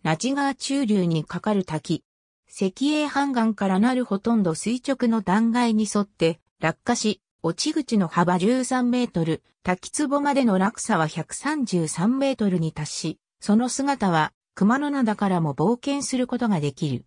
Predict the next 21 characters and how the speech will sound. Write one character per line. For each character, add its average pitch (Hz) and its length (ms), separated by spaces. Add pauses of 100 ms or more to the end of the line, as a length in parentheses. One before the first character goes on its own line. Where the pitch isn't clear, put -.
(440)
総 277 340
合 285 240
落 269 240
差 233 160
で 185 120
は 160 200 (240)
日 180 140
本 269 300
十 262 220
二 277 160
位 220 40
だ 180 120
が、 160 220 (200)
一 165 240
段 277 220
の 180 120
滝 - 280
と 247 120
し - 100
て 170 140
は 151 200